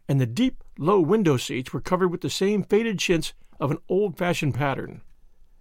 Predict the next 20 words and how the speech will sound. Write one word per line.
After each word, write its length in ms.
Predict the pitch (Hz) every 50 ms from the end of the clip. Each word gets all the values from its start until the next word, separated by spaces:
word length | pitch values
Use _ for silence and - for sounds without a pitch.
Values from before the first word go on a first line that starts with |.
| - _ - - -
"Eh 140 | 311 330 330
bien, 420 | 208 156 247 302 277 202 156 135
mon 220 | 131 131 135 127 123
ami," 440 | 120 127 131 117 101 - - - - - - - - - - - - -
said 240 | - - - 147 110
Poirot, 560 | 87 127 143 139 117 113 - 76 78 - - - - - _ - - -
lighting 240 | 135 147 170 175 165
one 120 | 170 180
of 60 | 170
his 140 | 156 127 -
tiny 300 | - - 196 196 185 147
cigarettes, 600 | - - 190 160 127 123 113 - - - - - - - - _ _ _ _ _ _ _ - - _ _ _ _
"we 160 | 127 123 127
must 420 | 120 127 - 165 220 269 262 - 269
map 260 | 247 247 233 - -
out 200 | 233 220 - -
our 100 | 196 160
plan 280 | - 165 202 208 196
of 140 | 190 160 -
campaign. 720 | - 190 165 131 - 202 226 233 202 139 - 82 98 -